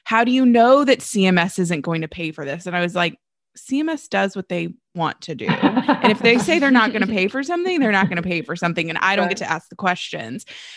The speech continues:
Speaker 1: But I think, you know, just the information that you've, you've shared with, with A S H T, and I think you've helped a lot of us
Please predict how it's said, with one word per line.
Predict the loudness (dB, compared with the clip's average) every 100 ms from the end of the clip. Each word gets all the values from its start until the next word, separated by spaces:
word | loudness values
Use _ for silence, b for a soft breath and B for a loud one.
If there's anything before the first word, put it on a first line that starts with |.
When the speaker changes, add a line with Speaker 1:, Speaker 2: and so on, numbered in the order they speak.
| B
Speaker 1:
But | 2 4
I | 4
think, | 0 0 0 -2 -4
you | -4
know, | -2
just | -6 -4
the | -2
information | -2 0 0 0 -2 -6
that | -6
you've, | -6 -6 -4 -4 -6 -14 b b
you've | b 0 0
shared | 0 2 4 4
with, | 4 2 -2 -8
with | -4 -2
A | -2
S | -4
H | -6 -8 -8
T, | -2 2 4 4
and | 2
I | -2
think | -4 -8 -6
you've | -8 -8 -8
helped | -2 -2 -4 -4
a | -2
lot | 2 2 2
of | 2
us | 0 -2 -10